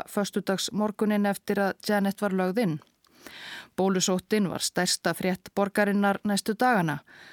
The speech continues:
Borgarbúar komu stríðum straumum sjálfviljugir að láta bólusetja sig. Fréttin vakti líka athygli á heimsvísu og ýmis lönd fóru að krefjast þess að Bretar sýndu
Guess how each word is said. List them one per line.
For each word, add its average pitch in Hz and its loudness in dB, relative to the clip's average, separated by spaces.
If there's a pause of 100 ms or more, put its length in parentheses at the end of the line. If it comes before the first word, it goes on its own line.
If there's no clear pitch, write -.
(260)
Borgarbúar 208 2
komu 170 0 (100)
stríðum 202 0
straumum 208 2
sjálfviljugir 226 2
að 202 0
láta 208 2
bólusetja 220 0
sig. 240 0 (640)
Fréttin 233 0
vakti 226 0
líka 220 2
athygli 220 2
á 220 4
heimsvísu 226 0 (420)
og 180 -2
ýmis 196 2
lönd 214 0
fóru 190 0
að 180 -2
krefjast 220 0
þess 226 0
að 170 -6
Bretar 202 0
sýndu 180 -2